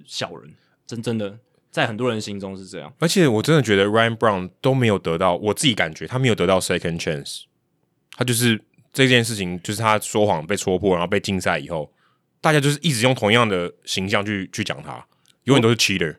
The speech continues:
Speaker 1: 我，我是觉得酿酒人有给他 second chance，给他很多机会。酿酒人的老板 Mark Antanasio，我觉得是有原谅他，因为其实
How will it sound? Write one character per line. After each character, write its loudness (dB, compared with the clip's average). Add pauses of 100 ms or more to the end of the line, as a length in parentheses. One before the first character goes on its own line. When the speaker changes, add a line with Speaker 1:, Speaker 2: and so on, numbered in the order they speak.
Speaker 1:
我， 0
我 2
是 2
觉 4
得 4 (100)
酿 2
酒 -2
人 -2
有 0
给 -4
他 -6
second -12
chance， -14
给 -6
他 0
很 -10
多 -6
机 -14
会。 -14 (360)
酿 4
酒 2
人 -2
的 -2
老 2
板 0 (100)
Mark 0
Antanasio， -4
我 -8
觉 -6
得 -2 (340)
是 -2
有 4
原 -4
谅 -4
他， -8
因 0
为 4
其 -2
实 0